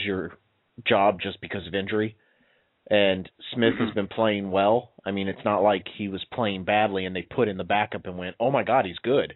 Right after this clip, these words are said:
Speaker 1: I mean, I don't really have a problem with the way Drew Bledsoe lost his, uh, job because Tom Brady came in there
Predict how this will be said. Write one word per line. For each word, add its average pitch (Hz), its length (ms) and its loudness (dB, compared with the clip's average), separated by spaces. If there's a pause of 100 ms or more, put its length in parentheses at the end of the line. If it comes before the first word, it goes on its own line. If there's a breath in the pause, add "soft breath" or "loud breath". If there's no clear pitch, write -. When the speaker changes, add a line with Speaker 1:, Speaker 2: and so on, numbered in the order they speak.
(540 soft breath)
Speaker 1:
I 104 60 -6
mean, 104 280 -6
I 139 140 4
don't 156 160 2
really 135 220 0
have 135 140 -2
a 117 40 -14
problem 127 340 -2
with 113 120 -10
the 117 80 -8
way 117 180 0
Drew 113 220 -8
Bledsoe 117 400 -2
lost 110 420 2
his, 127 200 0 (640)
uh, 135 200 4 (1200)
job 139 360 4 (440 soft breath)
because 117 400 0 (240)
Tom 127 240 2
Brady 123 260 0
came 113 300 -6
in 123 140 -4
there 98 260 -2